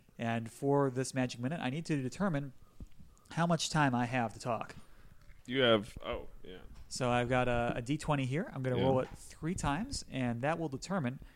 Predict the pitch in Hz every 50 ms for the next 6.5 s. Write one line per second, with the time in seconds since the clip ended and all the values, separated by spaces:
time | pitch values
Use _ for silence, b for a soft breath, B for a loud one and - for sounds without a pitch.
0 | b b b b - 147 170 226 240 220 - - 214 180 131 123 117 110 135 120
1 | 127 131 127 117 - - 151 139 123 - - 117 113 107 - 120 - - 131 117
2 | 104 - - - - - - - - - - - - - - - - - - -
3 | _ _ - - - - - b b b b b b b b b - - 127 156
4 | 226 - _ _ _ _ _ _ _ _ _ _ _ _ _ _ _ - - -
5 | _ _ _ _ _ _ _ _ _ _ _ _ _ _ _ _ _ _ _ _
6 | _ _ _ - 135 131 175 - -